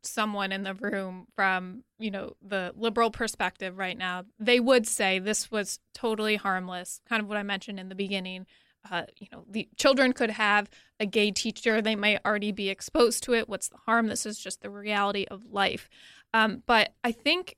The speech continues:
you know, the, the problem is that in a perfect world, parents would not be just plopping their children in front of T V screens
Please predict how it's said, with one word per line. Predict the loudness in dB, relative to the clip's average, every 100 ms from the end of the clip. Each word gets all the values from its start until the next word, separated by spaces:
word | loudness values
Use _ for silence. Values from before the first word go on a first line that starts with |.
| _ _
you | -10 -2 2
know, | 2 2
the, | -2 -6 -4
the | -6
problem | -6 2 6 6 6 4 2 -4 _ _ _ 0
is | 2 0 -2
that | 0 0 0
in | 0
a | 0
perfect | 2 2 2 -6 -2
world, | 4 4 4 0 _ _ _ _
parents | 0 4 6 4 0 -8 _ _ _ -14
would | 0 4 6 4
not | 4 2 4
be | 0
just | -2 -6
plopping | -2 -2 0 -2 -6 -10 -4
their | -4 -2 -6
children | -8 -8 -6 -8
in | -10
front | -8 -8
of | -10
T | -4 0
V | 2 0
screens | -2 -6 -10 -14 -18